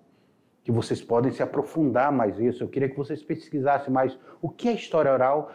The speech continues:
e o que é história da mentalidade. Fica como tarefa de vocês complementar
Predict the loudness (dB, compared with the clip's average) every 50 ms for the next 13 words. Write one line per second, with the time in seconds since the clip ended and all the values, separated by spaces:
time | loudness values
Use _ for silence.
0 | -16 -4 -2 0 0 0 0 0 0 0 0 0 0 2 2 2 2 2 2 2
1 | 0 2 2 4 4 4 2 0 -2 -2 -4 -4 -4 -4 -4 0 0 2 2 0
2 | -2 -6 -12 -20 -20 _ _ _ _ _ _ _ _ _ _ -2 0 2 2 2
3 | 2 2 2 4 4 2 2 2 2 2 0 -2 -4 -4 -4 -2 0 2 2 4
4 | 4 4 2 0 0 0 2 2 2 0 -4 -10 -18